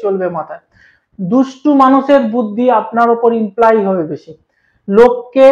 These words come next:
ভালো পরামর্শ আপনাকে এই সপ্তাহে দেবে না, সব সময় চেষ্টা করবে আপনাকে ভুল জাজমেন্ট দেওয়ার, ভুল পরামর্শ দিয়ে আপনাকে ক্ষতির মুখে ফেলার। তা কি করতে হবে? করতে হবে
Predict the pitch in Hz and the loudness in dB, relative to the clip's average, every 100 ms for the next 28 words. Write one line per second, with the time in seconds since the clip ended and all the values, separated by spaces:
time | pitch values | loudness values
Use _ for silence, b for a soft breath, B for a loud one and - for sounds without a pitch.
0 | 262 202 - 202 233 262 262 233 254 277 | 4 0 -2 0 4 2 2 2 2 2
1 | 277 262 240 262 262 262 254 247 - 233 | 0 -2 -4 -4 -4 -4 -8 -10 -6 -6
2 | 202 170 156 139 _ _ _ _ _ _ | -6 -8 -10 -12 _ _ _ _ _ _
3 | 254 262 - 254 254 262 262 240 226 262 | -2 -2 -2 0 2 2 0 -6 -2 -4
4 | 247 254 254 247 220 226 233 233 226 185 | 0 -2 0 0 0 -2 -6 -4 -6 -6
5 | 240 262 277 262 202 190 226 220 226 240 | -6 -2 0 0 -4 -2 0 0 -2 -4
6 | 233 226 233 240 196 208 247 240 226 214 | -2 0 0 0 -2 -6 -4 -4 -2 -2
7 | 214 226 240 220 233 226 208 214 233 247 | -2 -6 -6 -6 0 0 -2 -10 -12 -14
8 | - 262 285 277 247 220 - 156 147 - | -10 -6 -4 -2 -2 -4 -6 -8 -8 -12
9 | _ _ _ _ _ _ _ _ _ - | _ _ _ _ _ _ _ _ _ -10
10 | 180 233 233 233 240 247 269 285 - - | -4 0 0 2 4 6 6 4 -2 -20
11 | b b b _ 208 214 - 294 247 | b b b _ 0 0 4 4 4